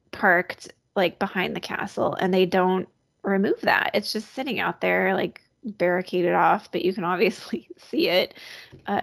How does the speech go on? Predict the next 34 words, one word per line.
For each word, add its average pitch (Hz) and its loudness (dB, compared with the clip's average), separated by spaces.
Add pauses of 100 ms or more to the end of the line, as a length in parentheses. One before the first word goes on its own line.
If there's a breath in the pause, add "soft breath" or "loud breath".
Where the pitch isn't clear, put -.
it 208 -4
just 247 -6
looks 269 -6
bad, - 0
and 202 -4
it's - -10
out 175 0
there 175 -4
for - -6
a 165 -2
long 160 -6
time. - -10
Like, 165 -6
it - -10
takes 185 -4
a 180 -4
long 165 -4
time - -6
to - -8
put - -8
the 196 -8
Dreamlights 170 -2
up, 220 2
and 185 -6
it - -14
takes - -6
a 175 -4
long 175 -2
time 165 -2
to - -14
take - -4
'em - -6
back - -2
down. 269 0